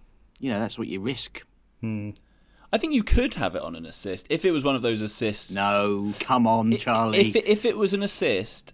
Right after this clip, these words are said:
Speaker 3: like Luis
Speaker 2: Well, they did all the
Speaker 3: Suarez
Speaker 2: work.
Speaker 3: uh, yeah, like Luis Suarez in that Coit hat-trick from two yards each game against United,
Speaker 2: <laughs> Of
Speaker 3: where
Speaker 2: course.
Speaker 3: Suar-, where Suarez on one of them beat about five players,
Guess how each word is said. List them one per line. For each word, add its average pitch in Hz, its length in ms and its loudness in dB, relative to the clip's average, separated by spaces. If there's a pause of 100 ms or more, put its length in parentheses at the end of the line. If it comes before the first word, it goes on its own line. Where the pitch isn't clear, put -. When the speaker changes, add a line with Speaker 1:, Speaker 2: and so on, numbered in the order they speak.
Speaker 3:
like 104 680 -2
Luis 143 320 6
Speaker 2:
Well, 131 80 2
they 127 140 4
did 131 180 4
all 139 60 8
the 123 160 4
Speaker 3:
Suarez 120 40 4
Speaker 2:
work. 101 420 2 (140)
Speaker 3:
uh, 110 140 0
yeah, 156 260 8
like 117 160 4
Luis 160 220 2
Suarez 127 300 2
in 117 80 -2
that 113 180 -2
Coit 113 360 0
hat-trick - 580 -2
from 92 380 -2
two - 180 -4
yards 90 340 0
each 92 240 -2
game 85 200 -2
against 85 200 -8
United, 90 560 -4 (140)
Speaker 2:
<laughs> - 140 -20
Of - 100 -10
Speaker 3:
where 101 120 6
Speaker 2:
course. - 100 2
Speaker 3:
Suar-, 127 280 6 (120)
where 123 180 6
Suarez 139 520 8
on 107 120 0
one 107 160 4
of 95 100 -2
them 90 300 0 (360)
beat 127 200 6
about 110 260 2
five 107 380 2
players, 95 720 0